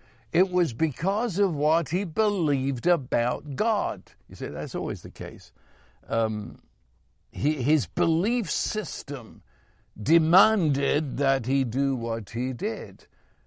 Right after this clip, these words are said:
And what happened? A light shines upon him out from the heaven, and he sees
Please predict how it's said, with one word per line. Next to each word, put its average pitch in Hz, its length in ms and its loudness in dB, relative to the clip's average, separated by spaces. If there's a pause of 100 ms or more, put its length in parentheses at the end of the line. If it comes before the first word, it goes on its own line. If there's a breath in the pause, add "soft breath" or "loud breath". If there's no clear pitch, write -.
(360)
And 165 280 0 (680)
what 202 240 -4
happened? 139 400 -2
A 135 80 0
light 170 600 0 (120)
shines 160 480 -2
upon 147 400 -2
him 139 320 -2
out 170 340 -2
from 147 800 -4 (180)
the 131 140 -4
heaven, 107 540 -4 (640 soft breath)
and 139 640 -2
he 147 300 0
sees 185 800 0